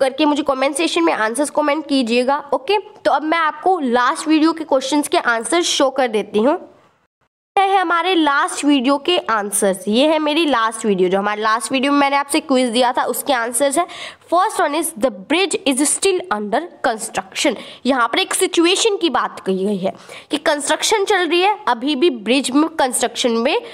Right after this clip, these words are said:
चल रहा है, अभी भी bridge का construction चल रहा है। Next is the under construction bridge is causing a lot of traffic jam। जो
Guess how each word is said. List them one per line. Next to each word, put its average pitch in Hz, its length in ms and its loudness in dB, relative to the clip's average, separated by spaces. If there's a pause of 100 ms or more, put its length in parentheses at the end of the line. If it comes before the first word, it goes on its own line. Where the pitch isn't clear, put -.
(220)
चल 220 180 0
रहा 190 260 -4
है, 185 160 -8 (280)
अभी 240 180 0
भी 277 120 -2
bridge 226 220 -2
का 262 120 0
construction 240 580 0
चल 226 280 0
रहा 196 260 -2
है। 208 200 -2 (200)
Next 311 380 0
is 370 220 0 (440)
the 269 120 2 (240)
under 359 280 2 (100)
construction 359 640 0
bridge 240 260 0 (140)
is 359 100 -2 (100)
causing 392 360 2
a 370 80 4
lot 349 320 2
of - 160 -6
traffic 285 420 -2 (200)
jam। 226 360 -2
जो 269 200 0